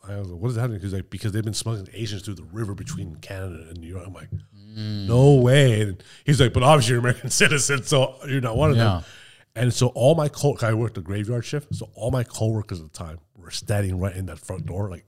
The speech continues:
Speaker 1: looking and laughing. And he goes, "Do you work here?" I'm like, "Yeah, I'm actually late." Uh, I go, "They're all laughing <laughs> 'cause I'm, I'm right
Speaker 2: 'Cause I'm
Speaker 1: here."
Speaker 2: late,
Speaker 1: He's
Speaker 2: yeah.
Speaker 1: like, "Go to work." And I walk in, go, "Hey, boss, you know why I'm late?"
Speaker 2: Yeah.
Speaker 1: And they're like, they're like,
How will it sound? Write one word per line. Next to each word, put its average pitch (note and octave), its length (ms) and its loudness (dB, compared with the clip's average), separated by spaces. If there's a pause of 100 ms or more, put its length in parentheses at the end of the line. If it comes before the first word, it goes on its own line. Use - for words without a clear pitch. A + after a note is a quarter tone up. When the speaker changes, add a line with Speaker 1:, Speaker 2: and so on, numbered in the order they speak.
(140)
Speaker 1:
looking G#2 260 -8
and E2 140 -20
laughing. F#2 460 -10
And - 60 -12 (300)
he A#2+ 100 -2
goes, A2+ 220 0 (160)
"Do E3 100 4
you B3 100 6
work F3+ 240 6
here?" A3 100 6
I'm D3 100 8
like, G#2+ 160 -2
"Yeah, G2 160 -2
I'm G#2 80 -2
actually G#2 280 -2
late." F#2+ 340 -6 (200)
Uh, - 140 -16 (300)
I C#3 100 2
go, B2 120 2
"They're A#2+ 100 4
all B2+ 160 4
laughing A#2 380 2
<laughs> - 20 -8
'cause C#3 120 -2
I'm, A#2 240 -2
I'm G#2+ 160 -4
right G#2 120 -4
Speaker 2:
'Cause G#2+ 40 4
I'm A#2 160 6
Speaker 1:
here." F#2 80 0
Speaker 2:
late, G2 220 2
Speaker 1:
He's - 100 4
Speaker 2:
yeah. A#2+ 60 4
Speaker 1:
like, F2+ 100 0
"Go F3+ 140 10
to C3+ 100 8
work." C3+ 280 6
And A#2+ 100 0
I B2 60 4
walk B2+ 240 2
in, C#3+ 60 0
go, A2+ 80 -2
"Hey, A#2+ 100 -2
boss, A#2+ 320 0 (500)
you B2 100 -4
know B2 120 2
why C#3 220 4
I'm E3+ 100 -2
late?" F3+ 320 4 (720)
Speaker 2:
Yeah. A2+ 140 0
Speaker 1:
And D3 100 6
they're D#3 120 10
like, C#3+ 200 6 (600)
they're A2 140 -2
like, F#2+ 140 -6